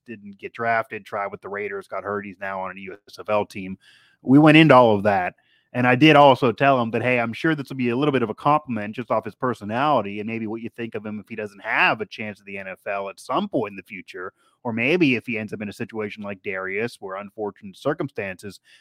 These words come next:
make it harder to have that N F L career." But I think he's gonna have a shot.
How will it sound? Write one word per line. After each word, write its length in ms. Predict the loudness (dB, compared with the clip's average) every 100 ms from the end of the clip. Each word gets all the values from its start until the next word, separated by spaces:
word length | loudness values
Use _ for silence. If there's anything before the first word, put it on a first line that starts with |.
| _
make 160 | -4 -2
it 80 |
harder 300 | 4 6 6
to 80 | 2
have 160 | -2 -4
that 100 | -8
N 120 | -12
F 120 | -12
L 120 | -12 -12
career." 440 | -14 -12 -12 -14 _ _ _ _ _ _ _
But 440 | 0 4 6 4 -4 _ _
I 180 | 2 4
think 180 | 6 4
he's 220 | 0 0
gonna 200 | 0 2
have 260 | 0 0 -4
a 60 |
shot. 540 | -8 -8 -8 -8 -12